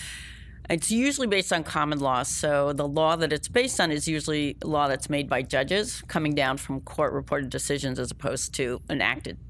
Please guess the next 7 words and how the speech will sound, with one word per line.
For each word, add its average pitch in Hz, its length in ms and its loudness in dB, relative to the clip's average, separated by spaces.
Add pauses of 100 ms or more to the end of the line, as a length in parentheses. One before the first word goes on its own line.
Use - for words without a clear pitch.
statutes. - 960 -2 (440)
Um, 151 360 4 (100)
and 170 420 2
it's 175 260 0
not 170 300 4
a 165 60 2
contracts - 960 -2